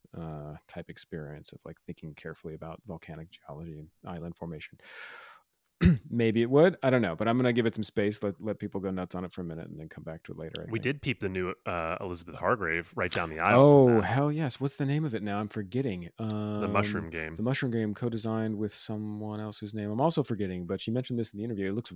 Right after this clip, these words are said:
Speaker 1: really cool.
Speaker 2: Yeah.
Speaker 1: Um, I signed up for notifications about that 'cause the, the Kickstarter hasn't launched yet, but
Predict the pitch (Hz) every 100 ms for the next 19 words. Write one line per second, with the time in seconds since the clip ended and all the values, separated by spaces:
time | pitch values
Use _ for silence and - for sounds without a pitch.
0 | 85 135 139 113 107 101 120 85 78 -
1 | 98 98 95 95 92 _ _ _ _ -
2 | 104 101 - 117 110 113 104 92 98 90
3 | 101 - - 82 82 85 - 85 73 -
4 | 82 78 - 107 98 87 82 73 85 87
5 | - - - - 87